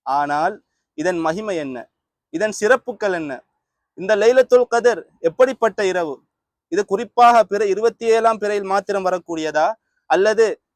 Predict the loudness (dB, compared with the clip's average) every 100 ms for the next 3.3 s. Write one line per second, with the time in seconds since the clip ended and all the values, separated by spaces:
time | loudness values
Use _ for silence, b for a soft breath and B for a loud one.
0 | -4 0 2 4 4 4 2 0 -2 0
1 | 2 4 4 2 -4 -10 -6 -4 0 -2
2 | -4 -2 -2 -2 -4 -8 -8 _ -12 -10
3 | -8 0 2